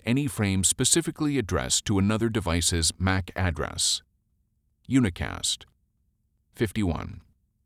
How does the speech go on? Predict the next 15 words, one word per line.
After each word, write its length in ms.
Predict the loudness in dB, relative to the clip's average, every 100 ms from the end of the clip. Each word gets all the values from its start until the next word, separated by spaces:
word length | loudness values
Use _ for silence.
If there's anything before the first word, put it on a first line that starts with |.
| 0
What 140 | 2
enables 400 | 4 2 2 2
administrators 760 | 2 2 4 4 2 0 -2 0
to 240 | 0 4
segment 560 | 4 4 2 0 0 -2
physical 420 | -4 0 2 2 2
networks 600 | 2 0 -2 -2 -2 0
into 260 | 2 4
multiple 540 | 4 4 2 0 0 2
discrete 560 | 4 4 4 -2 -2
networks 680 | -6 -4 -4 -6 -4 -4 -2
without 280 | 0 2 2
having 300 | 2 2 0
to 160 | 2 0
add 260 | 0 -2